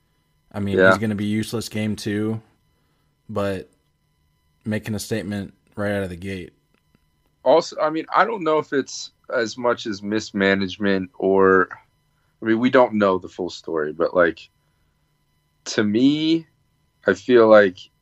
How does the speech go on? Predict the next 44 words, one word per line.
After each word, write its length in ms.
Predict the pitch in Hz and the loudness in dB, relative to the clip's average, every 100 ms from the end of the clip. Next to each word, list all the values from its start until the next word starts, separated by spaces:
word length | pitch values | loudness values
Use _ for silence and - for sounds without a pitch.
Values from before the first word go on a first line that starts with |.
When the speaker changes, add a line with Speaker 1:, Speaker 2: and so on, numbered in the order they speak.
| _ - | _ -12
Speaker 2:
you 180 | 98 101 | -4 4
gotta 280 | 101 95 87 | 6 6 6
ask 300 | 95 92 - | 6 6 0
Hader, 580 | - 92 90 90 87 82 _ _ _ _ _ _ _ _ _ _ _ _ - | -6 -4 -2 -4 -4 -8 _ _ _ _ _ _ _ _ _ _ _ _ -14
you're 100 | 101 | -10
just 120 | 90 | -6
like, 140 | 85 | -6
"Hey, 260 | 95 90 - | -2 -2 0
how 80 | 85 | 0
do 80 | 92 | 0
you 60 | |
feel 320 | 90 98 80 73 | -2 -6 -6 -4
right 280 | 85 87 73 | 0 0 0
now? 240 | 76 57 _ _ _ | -6 -6 _ _ _
Like, 160 | 82 80 | -8 -8
can 180 | - 110 | -4 -2
you 100 | 104 | -2
give 280 | 101 98 | 0 0
me 140 | 92 92 | 2 0
an 80 | 90 | 0
inning? 260 | 95 80 - | -2 -4 -14
Can 160 | - 92 | -6 -4
you 60 | |
give 180 | 90 87 | -2 -2
me 180 | 90 87 | -2 -2
one 280 | 80 92 101 | 0 4 6
out? 340 | 107 92 - | 6 4 -2
Can 120 | - | -6
you 60 | 98 | -2
give 120 | 107 | -2
me 100 | 104 | 0
that, 220 | 95 90 _ _ _ _ _ - | 2 0 _ _ _ _ _ 0
that 300 | 95 90 - | 4 4 2
Max 360 | 107 110 104 | 2 2 2
Muncy 360 | - 113 110 98 | -4 -6 -4 -8
matchup?" 500 | 85 78 71 - - _ - | -6 -6 -6 -10 -10 _ -10
You 80 | 104 | -2
know 80 | |
what 100 | 107 | 0
I 40 | 101 | 0
mean? 340 | 101 107 110 107 | -2 -6 -8 -8
Like, 220 | 92 - | -8 -6
can 220 | - 104 | -6 -2
you 360 | 104 104 101 | 0 0 -2